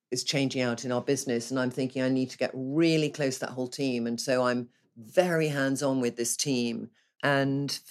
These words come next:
feeling I'm learning a lot more in that area now.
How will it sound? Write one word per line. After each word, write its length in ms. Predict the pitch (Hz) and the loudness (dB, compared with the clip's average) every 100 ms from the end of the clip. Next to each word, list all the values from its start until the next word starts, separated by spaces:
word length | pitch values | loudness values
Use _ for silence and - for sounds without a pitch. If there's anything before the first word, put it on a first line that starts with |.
| - | -20
feeling 760 | - - 160 147 143 135 135 135 - _ _ | -12 -2 2 4 4 2 2 -2 -6 _ _
I'm 160 | 147 143 | 2 4
learning 360 | 147 143 139 | 6 6 4
a 60 | 139 | 2
lot 440 | 139 147 156 147 | 2 2 4 4
more 300 | 151 147 131 | 2 -2 0
in 80 | 123 | 0
that 160 | 123 - | -2 -2
area 380 | 131 127 120 113 | 0 2 0 -2
now. 440 | 85 - - - | -6 -12 -12 -14